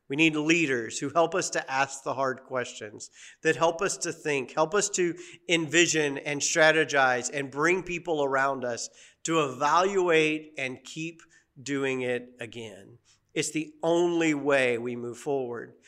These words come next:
We need leaders who will step up in our church and do the hard work of, of, of envisioning the future, of dreaming and imagining what's possible,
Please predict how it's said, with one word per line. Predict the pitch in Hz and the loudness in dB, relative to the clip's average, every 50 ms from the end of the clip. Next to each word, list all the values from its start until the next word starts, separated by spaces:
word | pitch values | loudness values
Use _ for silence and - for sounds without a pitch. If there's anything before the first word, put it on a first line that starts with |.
| - - _ - | -20 -20 _ -2
We | 139 160 196 220 | 4 6 8 10
need | 226 220 214 190 | 10 8 8 8
leaders | 190 190 196 208 214 196 170 165 151 143 | 6 4 6 6 6 6 4 4 2 2
who | - 165 | 0 0
will | 160 160 | 0 0
step | - - - - - 196 202 202 208 | 2 0 0 4 6 6 6 8 6
up | 202 196 202 | 4 4 4
in | 202 185 175 | 4 4 6
our | 170 160 151 | 6 6 4
church | - - 175 160 156 - - - - - - - - - | 4 2 2 2 2 0 -4 -12 -16 -20 -20 -20 -8 0
and | - 180 185 180 151 - | 4 4 4 4 4 0
do | 160 185 208 226 247 240 | 2 2 4 4 2 2
the | 220 233 214 | 4 6 4
hard | 180 151 127 151 170 180 180 185 185 170 151 143 | 4 4 2 4 6 6 8 8 6 4 2 2
work | 143 156 156 147 139 135 - - - - - - - - - | 2 4 6 6 6 4 0 -6 -18 -20 -20 -20 -20 -6 4
of, | - 180 185 180 | 4 6 6 6
of, | 190 175 165 165 - - | 6 4 4 2 2 2
of | 190 175 180 | 4 6 6
envisioning | 185 180 160 139 151 185 202 180 196 202 202 196 190 190 175 | 6 4 4 6 8 8 8 8 6 4 6 4 4 4 2
the | 170 | -2
future, | 160 - 165 160 147 - - 139 131 | -2 -2 -6 -6 -6 -6 -6 -4 -2
of | - 175 156 139 | -2 -2 -2 -2
dreaming | 127 151 160 180 196 208 214 208 196 190 190 | -4 -2 2 4 4 6 6 8 6 6 6
and | 175 160 | 4 2
imagining | 156 156 160 165 180 202 202 170 175 175 185 185 175 160 160 - - - _ - | 2 4 4 4 4 4 2 -2 -2 -4 -2 -2 -2 -4 -8 -12 -20 -20 _ 2
what's | 143 156 160 156 - | 6 6 6 6 2
possible, | - - - 151 143 143 139 - 147 135 127 117 107 123 - | -4 -2 0 0 2 2 0 -4 -6 -8 -8 -10 -12 -12 -14